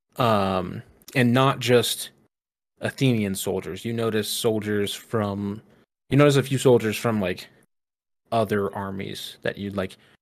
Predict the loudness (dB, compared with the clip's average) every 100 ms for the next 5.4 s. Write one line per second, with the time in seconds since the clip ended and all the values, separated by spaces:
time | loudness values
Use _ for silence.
0 | _ _ 0 2 2 2 0 0 2 0
1 | -2 -4 -2 -4 -2 -2 -4 -8 _ _
2 | _ _ _ 0 2 2 0 -2 -4 0
3 | 0 0 -2 -6 -8 -8 -10 -14 _ _
4 | _ _ _ _ _ _ _ _ _ _
5 | _ -4 -4